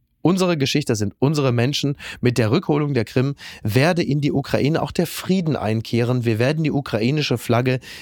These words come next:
in jede Ecke der Ukraine zurückbringen.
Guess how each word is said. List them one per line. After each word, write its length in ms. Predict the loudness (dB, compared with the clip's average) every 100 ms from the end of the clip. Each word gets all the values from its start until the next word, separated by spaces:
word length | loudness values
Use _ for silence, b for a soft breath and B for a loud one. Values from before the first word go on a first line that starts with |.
| B
in 180 | 0 2
jede 520 | 2 2 2 0 -2 -2
Ecke 320 | 0 2 0 B B -4
der 160 | -2 0
Ukraine 640 | 0 0 0 0 2 0 B B -2
zurückbringen. 640 | 2 4 2 2 0 0